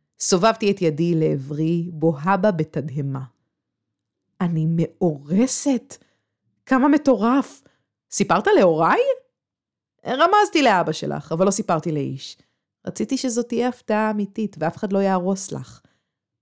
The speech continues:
את רוצה להזמין אותם עכשיו? ארגנתי לנו סעודה."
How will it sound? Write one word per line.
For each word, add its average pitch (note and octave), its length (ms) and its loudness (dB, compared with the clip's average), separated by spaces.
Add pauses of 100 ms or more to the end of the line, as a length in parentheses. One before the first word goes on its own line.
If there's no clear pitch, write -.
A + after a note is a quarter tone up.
(280)
את D#3 100 -8
רוצה D3 260 -2
להזמין D3+ 300 -2
אותם D3 180 -4
עכשיו? A3 300 -4 (840)
ארגנתי D#3+ 400 -2
לנו G#3+ 340 2
סעודה." G3 520 2